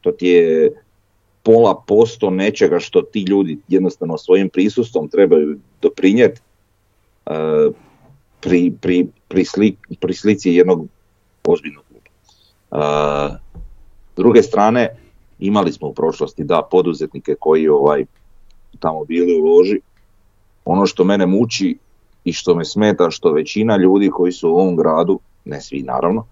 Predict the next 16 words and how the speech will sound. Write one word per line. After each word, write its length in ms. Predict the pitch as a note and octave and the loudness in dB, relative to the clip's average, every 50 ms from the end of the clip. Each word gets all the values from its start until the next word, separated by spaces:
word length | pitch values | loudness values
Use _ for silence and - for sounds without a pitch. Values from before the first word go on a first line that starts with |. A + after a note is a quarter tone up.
| _ - - - _ _ | _ -20 -20 -20 _ _
ali 240 | - C2 C#2+ D#2 D#2 | -8 -4 -2 0 2
većina 400 | D2 D#2+ - - - G#2+ G#2+ G#2+ | 2 0 0 0 0 2 2 4
ljudi 280 | G2+ G2 G2 G2+ G#2 F#2+ | 4 6 6 6 4 2
koji 200 | - F#2+ F2+ F2+ | 2 0 0 0
su 160 | - F2+ E2+ | 2 0 0
u 20 | |
ovom 160 | E2+ F2+ F2+ E2+ | 2 0 2 2
gradu 320 | E2+ E2+ E2 E2+ F2 F#2 | 2 2 2 2 0 0
na 100 | E2+ E2 | -2 -4
nekoj 260 | E2 E2+ E2+ - D#2+ - - | -6 -8 -6 -6 -6 -6 -4
poziciji 440 | D#2+ E2+ E2+ F#2 F2 - - D#2+ D#2 | -2 -2 -2 -4 -6 -8 -8 -8 -2
moći 500 | E2 F2+ F#2+ F#2 - - E2+ D#2 - - | 0 0 0 0 0 -4 -4 -4 -4 -4
ili 260 | D#2+ E2 E2 D#2 D#2 | -6 -4 -4 -4 -4
su, 320 | - - - - D#2 C#2+ - | -6 -6 -6 -4 -4 -4 -2
ili 200 | - E2 D#2 E2 | -4 -4 -4 -6
su 280 | - - - D#2+ D2+ - | -6 -4 -2 -2 -2 -2